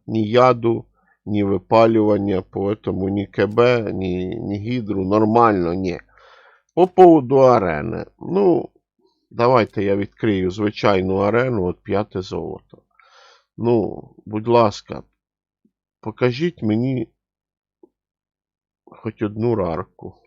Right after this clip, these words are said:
Давайте обнулимо і будемо шукати рарку. Ну, тобто, ні, ну тут ще ось є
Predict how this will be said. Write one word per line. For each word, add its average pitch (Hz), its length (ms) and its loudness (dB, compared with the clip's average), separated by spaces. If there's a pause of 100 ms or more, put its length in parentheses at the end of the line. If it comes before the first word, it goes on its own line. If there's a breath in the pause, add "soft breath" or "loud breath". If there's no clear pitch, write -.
(2500)
Давайте 90 480 -6
обнулимо 135 840 -6
і - 100 -12
будемо 120 440 -8
шукати - 640 -10
рарку. - 640 -10 (840)
Ну, 113 220 -8
тобто, 101 360 -4
ні, 107 220 0
ну 98 120 -2
тут - 240 -8
ще 107 200 -2
ось 95 260 -4
є 101 320 -2